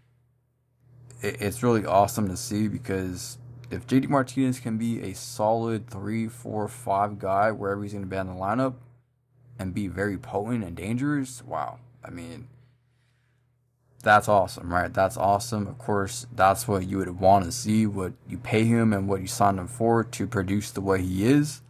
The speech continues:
Of course, he is thirty-five years of age, but to me, he seems, uh, a little bit rejuvenated, a little bit reju-, a little bit rejuvenated to be with the Dodgers. And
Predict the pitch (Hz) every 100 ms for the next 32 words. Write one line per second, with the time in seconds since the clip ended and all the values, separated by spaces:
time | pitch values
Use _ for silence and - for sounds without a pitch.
0 | _ _ _ _ - - - - 101 -
1 | 104 - 110 101 - 101 98 - 98 95
2 | 95 95 - 101 98 95 - 87 98 98
3 | 98 - - _ _ _ - - - 113
4 | 104 101 - - _ _ _ - - 101
5 | 110 156 127 120 - 135 120 127 123 123
6 | - 101 120 139 143 131 92 143 131 85
7 | 62 - - 123 104 117 117 117 113 120
8 | 110 - - - - 117 123 113 107 101
9 | 113 107 107 104 104 - - 101 104 98
10 | 98 98 92 95 95 98 90